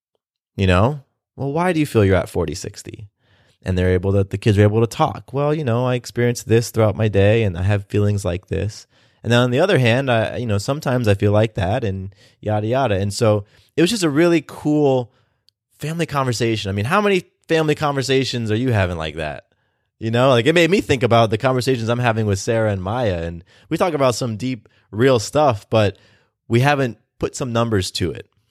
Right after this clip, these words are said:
the way that Day did with his family. So that, my friends, got me thinking, huh, what's my joy to sadness ratio? You know, and, and you can tweak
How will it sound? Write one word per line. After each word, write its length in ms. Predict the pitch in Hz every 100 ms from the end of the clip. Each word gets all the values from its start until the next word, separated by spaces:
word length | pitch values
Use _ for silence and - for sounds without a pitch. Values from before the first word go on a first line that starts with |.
| _ _
the 80 | 92
way 140 | 95
that 240 | 92 87
Day 280 | 85 92 90
did 340 | 85 80 78 - _ _ -
with 140 | 82
his 180 | 78 -
family. 380 | 62 58 50 90
So 420 | - 98 90 90 _ - _ _ _ _ _ _
that, 640 | 98 101 220 175 113 - - _ _ _ _
my 180 | 98 98
friends, 600 | - 92 87 87 - _ _ _
got 240 | 120 139
me 160 | 113 123
thinking, 520 | - 80 - 123 113
huh, 440 | 110 143 110 - 104 _ _ _ _ _ _ _ _ _
what's 200 | 147 202
my 180 | 123 127
joy 500 | 104 85 73 76 82 _ _ _ _ _ _
to 80 | 101
sadness 480 | - - - 92 -
ratio? 540 | - 98 - 101 98 _ _ _ _ _ _ _ _ _ _ _
You 140 | 95
know, 240 | 92 110 - - -
and, 160 | 123 127
and 320 | 131 131 -
you 140 | 160
can 220 | 202 202 165
tweak 520 | - 147 127 -